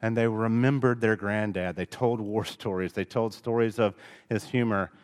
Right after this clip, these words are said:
That's what Lemuel's mom is getting at, not people getting sauced,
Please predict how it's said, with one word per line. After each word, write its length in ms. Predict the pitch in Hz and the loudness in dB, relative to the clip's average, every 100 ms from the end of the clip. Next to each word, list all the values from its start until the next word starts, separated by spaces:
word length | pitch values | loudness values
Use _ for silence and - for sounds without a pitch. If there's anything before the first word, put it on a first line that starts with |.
| _ _ _ _ _ 190 | _ _ _ _ _ 2
That's 520 | 220 - - - 160 | 2 2 -10 -12 2
what 200 | 147 - | 2 2
Lemuel's 600 | 131 117 101 87 85 - | 0 2 0 -2 -8 -10
mom 260 | 85 80 85 | -8 -6 -8
is 120 | 85 | -6
getting 280 | 101 90 92 | -6 -4 -6
at, 140 | 95 | -4
not 260 | 123 147 - | -2 -2 0
people 220 | 170 147 | 0 2
getting 260 | 139 131 95 | 0 -2 -8
sauced, 760 | - 127 107 76 - - | -2 2 2 0 -8 -18